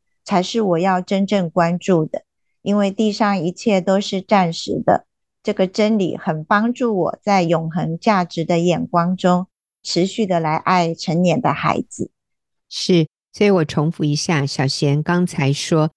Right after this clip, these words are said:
Speaker 2: ，“我的焦点不是放在，啊，他什么时候去找个工作，我不是天天在那边等，等他什么时候去上班。”我的焦点要放在女儿的灵魂可以得救，这个孩子灵魂得救，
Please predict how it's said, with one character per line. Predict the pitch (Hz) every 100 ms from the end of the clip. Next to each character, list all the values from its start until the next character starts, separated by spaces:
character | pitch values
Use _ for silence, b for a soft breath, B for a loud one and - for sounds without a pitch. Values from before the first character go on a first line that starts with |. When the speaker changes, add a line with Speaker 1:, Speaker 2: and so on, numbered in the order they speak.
| _
Speaker 2:
，“我 | -
的 | 156 170
焦 | - 214 196 208
点 | 196 156 135
不 | -
是 | 151 196
放 | - 202 170
在， | 156 170 151 _ _
啊， | - 226 214
他 | 190 247
什 | - 196
么 | 196
时 |
候 | 226
去 | 214 240
找 | 202 170
个 | 175
工 | 202 202
作， | 202 226 175 _ _ -
我 | 190
不 | 240
是 |
天 | 240 254 240
天 | 247
在 | 240
那 | 226
边 | 226 240 -
等， | 180 156
等 | 175
他 | 175 233
什 | 233
么 | 175
时 | 190
候 | 202
去 | 208
上 | 202 220 180
班。” | 175 180 180 190 _ _ _
我 | - 156
的 | 151
焦 | 160 180 180
点 | 170 143
要 | 156
放 | 151 - 160 151
在 | 165 147 131 _ _
女 | - 160
儿 | 151 151
的 | 156
灵 | 160 151 147
魂 | 175 165 139 151 151 _ _ _
可 | -
以 | 165 151
得 | - 147
救， | 151 - 240 160 _ _ -
这 | 226
个 | 208
孩 | - 170
子 | 175 180
灵 | 165 156 175
魂 | - 147 151
得 | - 151
救， | 151 202 160